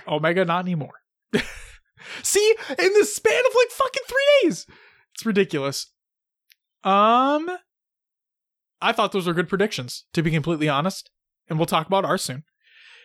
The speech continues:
Heavy Rainfall states, "First, Midwest Esports, gotta show my guys some love. Second going to Rec, third going to Tox, fourth going to G M S, fifth going to Denial if Blackbeard is there,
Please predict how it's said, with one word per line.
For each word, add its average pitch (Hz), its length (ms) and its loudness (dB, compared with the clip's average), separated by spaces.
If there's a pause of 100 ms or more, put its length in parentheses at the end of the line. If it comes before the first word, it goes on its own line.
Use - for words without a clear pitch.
(120)
Heavy 269 200 2
Rainfall 247 480 0
states, 180 380 -2 (800)
"First, 240 420 0
Midwest 226 400 0
Esports, 208 460 -2
gotta 208 260 0
show 262 200 0
my 254 180 0
guys 240 320 2
some 240 180 -4
love. 240 360 -4 (640)
Second 233 360 -4
going 208 200 2
to 170 60 -2
Rec, 202 360 -4 (240)
third 240 200 2
going 214 220 0
to 151 60 -4
Tox, - 600 -2
fourth 247 240 0
going 214 200 0
to 180 60 -2
G 156 160 0
M 151 100 0
S, 233 260 -4 (260)
fifth 285 260 -2
going 240 220 0
to 196 60 0
Denial 190 480 0
if 165 140 -6
Blackbeard 190 460 -2
is 139 140 -8
there, 147 260 -2